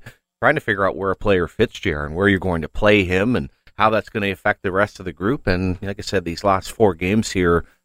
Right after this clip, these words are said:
been quite a bit of confusion when it comes to the D zone. And like I said, that's not just on the defense, but team-wise. And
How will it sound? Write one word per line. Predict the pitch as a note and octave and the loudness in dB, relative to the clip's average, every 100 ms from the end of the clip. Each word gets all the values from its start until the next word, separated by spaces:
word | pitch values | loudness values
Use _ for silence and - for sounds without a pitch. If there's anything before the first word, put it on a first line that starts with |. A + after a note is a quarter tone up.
| _ | _
been | G2+ F#2 F#2 | -2 -2 -4
quite | - A2+ B2+ | 2 2 4
a | |
bit | B2 | 0
of | B2 | 0
confusion | A2+ - A#2+ C#3+ - D#2+ | -6 -4 2 2 2 -2
when | D#2+ | 0
it | |
comes | F#2 F2 - | 0 -2 -2
to | |
the | E2 D#2 | -2 -2
D | E2+ G2+ A2 | 2 4 4
zone. | F2+ G2+ D#3+ | 2 2 2
And | G2 D#2 - _ | 2 0 -6 _
like | G2 | -4
I | F2+ | -4
said, | F2 D#2 | -4 -2
that's | G2+ | 0
not | G#2+ F#2 | 0 0
just | G2+ G2 | -4 -4
on | E2+ | -4
the | D2 | -6
defense, | D#2 F#2 F#2+ - | -4 0 0 0
but | F2 - | -6 -6
team-wise. | - B2 A#2+ F#2+ F#2 F2 D3 - | -6 0 2 4 4 4 0 -2
And | E2+ | -4